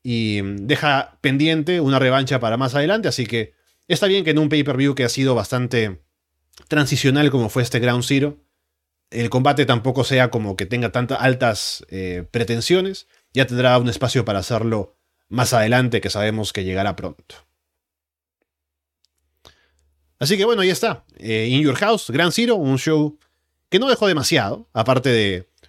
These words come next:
un par de cosas graciosas para comentar y un main event que sí vale la pena ver. Pero por lo demás, fue solamente una parada bastante ligera, eh, de parte de W W F para lo que vendrá después, así que veremos qué es lo que toca luego.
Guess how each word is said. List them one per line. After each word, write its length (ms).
un 80
par 140
de 100
cosas 220
graciosas 400
para 160
comentar 500
y 80
un 140
main 160
event 240
que 80
sí 100
vale 180
la 120
pena 200
ver. 200
Pero 220
por 120
lo 100
demás, 500
fue 220
solamente 500
una 220
parada 520
bastante 340
ligera, 420
eh, 280
de 140
parte 240
de 80
W 180
W 260
F 120
para 200
lo 120
que 100
vendrá 380
después, 320
así 160
que 80
veremos 380
qué 80
es 60
lo 100
que 100
toca 220
luego. 420